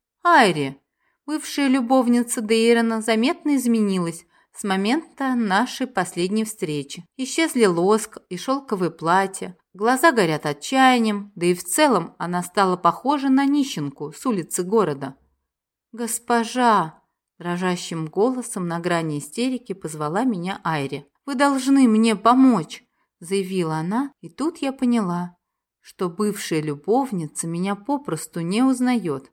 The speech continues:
Перед ней незнакомая блондинка, а не та высокая брюнетка, с которой она подралась в саду.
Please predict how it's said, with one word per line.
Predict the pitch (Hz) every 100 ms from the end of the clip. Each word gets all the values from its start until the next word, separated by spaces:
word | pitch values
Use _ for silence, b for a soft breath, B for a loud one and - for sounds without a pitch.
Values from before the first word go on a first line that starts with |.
| _
Перед | 196 208 214
ней | 262 359
незнакомая | 240 180 202 208 330 349 339
блондинка, | 320 330 339 285 226 196 190 202 196 _ -
а |
не | 208 277
та | 277 208
высокая | 202 233 226 208 170
брюнетка, | 160 190 226 202 - -
с | 151
которой | 165 160 233 302
она | 185 165 240
подралась | - 175 151 151 202 -
в |
саду. | - 196 165 143 143